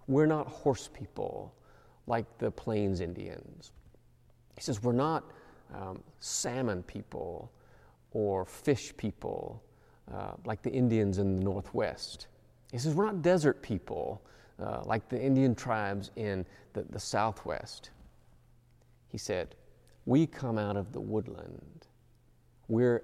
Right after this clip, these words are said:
agriculturists." He says, "We have, um, planted our food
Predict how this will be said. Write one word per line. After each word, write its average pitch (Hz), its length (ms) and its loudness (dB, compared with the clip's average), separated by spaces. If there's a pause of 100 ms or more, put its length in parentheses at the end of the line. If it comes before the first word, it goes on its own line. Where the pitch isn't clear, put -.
(100)
agriculturists." - 1600 -4 (1300)
He 127 100 -2
says, 104 180 2
"We 156 220 6
have, 101 380 2 (720)
um, 117 340 -10 (1400)
planted - 1000 -4 (880)
our 92 120 -6
food - 560 -4